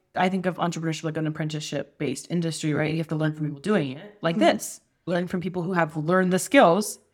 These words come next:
Speaker 1: either through trial and error or their own education.
Speaker 2: Yeah.
Speaker 1: But it's not something that you learn in college necessarily. Like, how to capture attention is very much, like, learned on the job. Or borrowed from resources
Speaker 2: Or borrowed.
Speaker 1: like what Janessa
Speaker 2: Or experimented with.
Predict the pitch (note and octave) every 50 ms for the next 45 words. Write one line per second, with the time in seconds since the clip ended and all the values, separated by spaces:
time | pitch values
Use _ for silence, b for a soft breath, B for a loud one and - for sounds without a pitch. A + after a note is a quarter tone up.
0 | _ _ - F#3+ G3+ G3 G3 G#3+ - - G3 G3 F#3+ F3+ E3+ F3 F#3 G3 - F3+
1 | F3+ F#3 F3 F#3+ F#3+ - E3+ F#3 G3+ G#3 G3 G3 - - - - F#3+ E3+ F3 E3+
2 | - G#3 A3+ - - D#3 C#3+ E3 G3 - - - G#3 G3+ C4 D4+ - - _ -
3 | G3+ G#3 G#3 A3+ A3 A3 A#3 A#3 A3 G#3 G3 G3+ G3 F#3 F3+ F#3 F#3+ F#3+ E3+ D#3
4 | - - - G3+ A#3 G#3+ D#3+ B2 - - - E3 E3 D#3+ - D#3 D3+ - D#3+ C3+
5 | - C#3+ D#3 - - D#3+ D#3 D#3 _ _ - E3 D3+ D3+ - - - E3+ F3+ G3
6 | G3 - A3 - - - - - D#3+ E3 - - - G3 F3+ E3+ - E3+ E3 E3+
7 | - - A#3 B3 C4 A#3 F3 D#3 D3+ D#3 D#3+ D#3+ E3 E3+ E3 D#3+ - - - D#3
8 | D3+ D#3 D3+ D3+ D3+ D3 C#3+ D2 - F3+ F3+ - - - B3+ - - - - -
9 | _ _ _ _ _ - G#3+ B3+ C4+ A3 A3+ D4 D#4+ F4+ G4 D4+ G#3 G3 G#3+ B3
10 | - - - - B3+ G#3 G3 G3 G3+ G#3+ G#3 - - _ - B3 D4+ D4+ - A3
11 | G#3 G3 F3+ G#3+ A#3+ A#3 A#3+ A#3+ G3 A3 A3+ A#3+ C4+ A#3+ A3+ A3 G3+ - - A#3
12 | C4 A#3+ - - - - - - - A3+ G#3 B3 D4+ G#4+ A4+ G3+ - - - -
13 | - D4 D4 F4+ G4+ G4 F4 C#4+ C4 - - G#3 G3 F#3 F3+ F#3